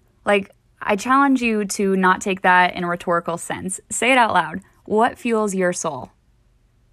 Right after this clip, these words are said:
Let whatever come up. Seriously, don't hold back. What fuels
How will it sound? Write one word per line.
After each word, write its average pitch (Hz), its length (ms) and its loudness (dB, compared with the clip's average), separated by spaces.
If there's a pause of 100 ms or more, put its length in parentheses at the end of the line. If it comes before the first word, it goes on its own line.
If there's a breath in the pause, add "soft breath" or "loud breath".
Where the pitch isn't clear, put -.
(280)
Let 208 240 2
whatever 214 520 0
come 196 220 -4
up. 165 180 -8
Seriously, 180 400 -4
don't 175 220 -2
hold 208 180 -2
back. 180 260 -4 (240 soft breath)
What 202 320 2
fuels 170 600 -2